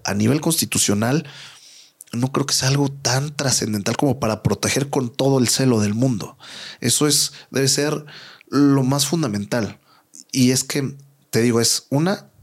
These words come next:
el capricho de muchos presidentes para, para tener su propia reforma constitucional y trascender en, en, en la historia política del país. Eh, y entonces tú ya lees un artículo cuarto constitucional, por ejemplo, que ya te habla de,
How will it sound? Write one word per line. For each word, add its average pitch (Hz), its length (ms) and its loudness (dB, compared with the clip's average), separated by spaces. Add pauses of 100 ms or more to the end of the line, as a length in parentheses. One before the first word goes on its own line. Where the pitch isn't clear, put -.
(140)
el 107 360 0
capricho 139 360 -2
de 127 60 0
muchos 127 240 -2
presidentes 120 460 0
para, 101 260 -2 (460)
para 104 220 -2
tener 117 280 2
su - 160 -4
propia 123 300 0
reforma 110 360 -2
constitucional 104 720 0
y 110 80 2
trascender 101 840 -2
en, 104 100 -10 (240)
en, - 280 -16 (160)
en 87 260 -16
la 95 60 -8
historia 120 340 0
política 104 420 0
del 92 120 -4
país. 131 360 2 (920)
Eh, 101 380 0
y 120 120 0
entonces 131 340 0
tú 151 120 2
ya 147 220 0
lees 147 280 2
un 156 140 0
artículo 143 460 0
cuarto 139 320 -4
constitucional, 120 640 -4
por 117 140 -6
ejemplo, 123 360 -4 (380)
que - 120 0
ya 120 140 2
te 135 120 -2
habla 147 240 2
de, 156 340 0